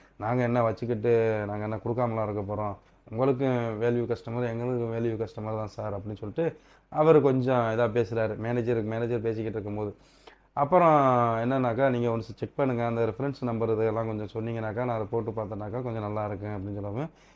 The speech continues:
இப்ப இவங்க வந்து என்னன்னா சின்ன கிளை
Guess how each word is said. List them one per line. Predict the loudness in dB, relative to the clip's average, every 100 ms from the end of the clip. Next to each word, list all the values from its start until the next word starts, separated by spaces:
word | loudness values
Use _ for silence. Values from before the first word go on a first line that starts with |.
| _ _ -6
இப்ப | 0
இவங்க | 4 6 6 8 10 10 8 6
வந்து | 4 4 6 6 4 2
என்னன்னா | 0 2 2
சின்ன | 0 0 0 0
கிளை | 4 6 6